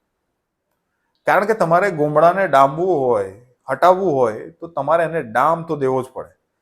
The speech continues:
આ એના જેવું છે. જનતાને અત્યારે ડામ પર ડામ પડી રહ્યા છે, માર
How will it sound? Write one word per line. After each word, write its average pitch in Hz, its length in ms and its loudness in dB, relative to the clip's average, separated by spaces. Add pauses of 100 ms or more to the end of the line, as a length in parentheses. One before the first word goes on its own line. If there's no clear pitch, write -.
(200)
આ 175 160 0
એના 175 100 6
જેવું 127 260 0
છે. 92 160 -18
જનતાને 165 520 0
અત્યારે 190 360 -2
ડામ 160 320 2
પર 185 180 2
ડામ 143 280 0
પડી 139 200 0
રહ્યા 120 220 2
છે, 120 240 -10 (360)
માર 151 240 2